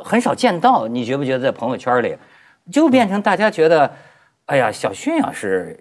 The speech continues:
有什么招呼或者打个电话，那，那，那都得宠着他。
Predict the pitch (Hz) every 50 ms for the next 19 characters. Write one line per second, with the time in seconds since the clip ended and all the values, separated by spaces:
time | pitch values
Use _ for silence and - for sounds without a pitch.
0 | _ - - - - - - - 92 98 104 98 98 90 87 87 87 - 131 113
1 | 107 101 95 - - 80 - - 117 - 98 92 - - - - 107 110 - -
2 | - - - - - - - _ _ _ _ _ - 226 233 170 131 151 214 -
3 | - 120 113 147 170 120 - - 147 143 143 - - - - - - - - -
4 | - - - - -